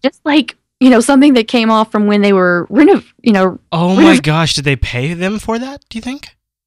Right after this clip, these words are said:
Speaker 1: I don't know. I don't think they said. But, you know, if, if you get a chance, you get a chance.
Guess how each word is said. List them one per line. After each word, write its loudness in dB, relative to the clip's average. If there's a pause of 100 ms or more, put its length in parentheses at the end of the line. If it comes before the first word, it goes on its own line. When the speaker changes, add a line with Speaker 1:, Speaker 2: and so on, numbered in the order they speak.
Speaker 1:
I -2
don't 0
know. 0
I -4
don't -6
think -2
they -4
said. -2 (280)
But, 0 (100)
you 2
know, -2 (320)
if, 0
if -2
you -2
get 2
a -10
chance, 0
you -6
get 0
a -6
chance. 0